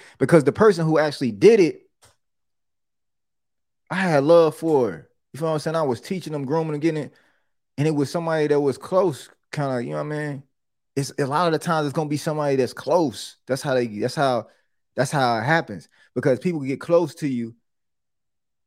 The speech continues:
and they feel, they feel you out. People get close to you and they feel you out. And remember what I said, I used that time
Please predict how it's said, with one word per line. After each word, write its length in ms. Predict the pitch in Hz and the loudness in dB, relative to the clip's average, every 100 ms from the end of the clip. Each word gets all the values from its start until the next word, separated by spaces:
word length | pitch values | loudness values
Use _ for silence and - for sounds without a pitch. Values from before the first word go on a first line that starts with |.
| _ _ - | _ _ -6
and 140 | 120 | -4
they 100 | 123 | -4
feel, 480 | 110 - 165 156 139 | -6 -2 0 2 -2
they 160 | 127 123 | -2 -4
feel 320 | - 165 147 | 0 0 0
you 200 | 135 151 | -2 -2
out. 360 | 151 76 _ _ _ _ _ _ | -2 -4 _ _ _ _ _ _
People 200 | 151 143 | -4 -4
get 160 | 127 | -4
close 320 | - 165 143 | -2 -2 -2
to 80 | 156 | -6
you 120 | 139 | -6
and 80 | 131 | -4
they 80 | 123 | -6
feel 300 | 120 160 151 | -4 -4 -4
you 180 | 139 147 | -4 -2
out. 260 | 147 - _ _ _ _ _ _ _ _ _ _ _ _ _ _ _ _ _ _ _ _ | -2 -6 _ _ _ _ _ _ _ _ _ _ _ _ _ _ _ _ _ _ _ _
And 120 | 107 | -10
remember 240 | 120 165 170 | -4 -2 0
what 100 | 143 | -2
I 60 | |
said, 500 | 135 160 151 113 76 - _ _ _ _ _ _ _ _ _ _ _ _ _ _ _ _ _ _ _ _ | -4 -4 -2 -2 -6 -14 _ _ _ _ _ _ _ _ _ _ _ _ _ _ _ _ _ _ _ _
I 140 | 104 110 | -10 -8
used 520 | 104 147 156 127 107 | -4 -4 -2 -4 -2
that 180 | 113 - | -4 -2
time 600 | 143 151 135 110 98 | -6 -4 -4 -6 -10